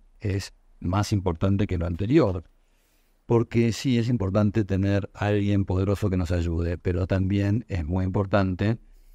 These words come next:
que esa persona que pueda ayudarnos, esa persona nos quiera y que nos quiera mucho. Por eso, dice Jesús, "Cuando oréis, decid,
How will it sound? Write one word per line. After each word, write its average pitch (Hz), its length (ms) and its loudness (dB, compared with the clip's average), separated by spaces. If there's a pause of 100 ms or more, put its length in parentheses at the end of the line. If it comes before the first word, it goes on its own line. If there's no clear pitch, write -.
(380)
que 90 120 -2
esa 92 180 0
persona 95 600 0
que - 140 -8
pueda 92 300 0
ayudarnos, 95 680 0
esa 92 220 -2
persona 92 520 -2
nos 78 200 -6
quiera 80 520 -2
y 87 120 -6
que 87 100 -2
nos 82 200 -2
quiera 90 420 -2
mucho. 82 460 -4 (1500)
Por 107 160 4
eso, 104 380 0 (520)
dice 95 300 -2
Jesús, 85 380 0
"Cuando 92 320 2
oréis, 98 440 2
decid, 85 500 0